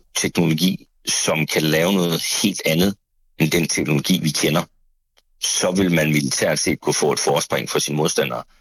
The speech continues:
som jo vil være, altså, milevidt foran, hvad modstanderen har af teknologi, fordi at man på en eller anden måde knækker koden til at finde ud af, hvordan den her teknologi, som er, er,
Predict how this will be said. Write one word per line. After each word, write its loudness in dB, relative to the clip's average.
som 0
jo 0
vil 0
være, 0
altså, -2
milevidt 2
foran, -2
hvad 2
modstanderen 2
har 0
af -2
teknologi, -2
fordi 2
at 0
man 0
på 2
en 4
eller 2
anden 2
måde 2
knækker 2
koden 0
til -2
at -2
finde 2
ud 4
af, 4
hvordan 2
den 0
her 0
teknologi, 0
som -2
er, 0
er, -2